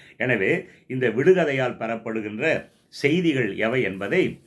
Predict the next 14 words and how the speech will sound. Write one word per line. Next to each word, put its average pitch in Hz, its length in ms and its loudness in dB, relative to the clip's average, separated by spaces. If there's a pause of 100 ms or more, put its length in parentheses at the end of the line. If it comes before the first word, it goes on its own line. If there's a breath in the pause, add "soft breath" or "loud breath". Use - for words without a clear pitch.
(520)
நாம் 110 180 -4
கருத்தோடு 127 720 0 (120)
உள்வாங்க 117 380 0
வேண்டும். 107 460 -2 (400 soft breath)
இந்த 170 260 0
விடுகதை 156 600 0
எத்தகைய 139 560 -4 (120)
சூழலிலே, 123 580 0 (460 loud breath)
ஏ, 113 320 -2
பயன்படுத்தப்பட்டது, 113 1160 -2 (360)
அ, 107 140 -6
மனித 123 360 0
வாழ்விலே 117 680 -2 (220 soft breath)
எந்த 151 400 -2